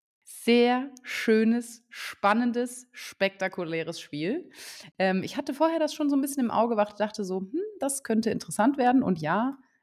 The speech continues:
es war am Ende hauchdünn und spannend bis zur Verlängerung und in die,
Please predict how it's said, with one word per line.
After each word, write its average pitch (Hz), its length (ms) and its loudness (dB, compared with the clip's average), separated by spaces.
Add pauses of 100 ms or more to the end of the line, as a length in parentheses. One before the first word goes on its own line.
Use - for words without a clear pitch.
es 185 180 -10
war 180 220 2
am 185 100 -2
Ende 202 680 -2 (720)
hauchdünn 170 720 0
und 143 180 -4
spannend 143 600 -2 (140)
bis - 480 -2
zur 196 200 0
Verlängerung 143 600 0
und 156 160 -8
in 156 140 -6
die, 165 280 -8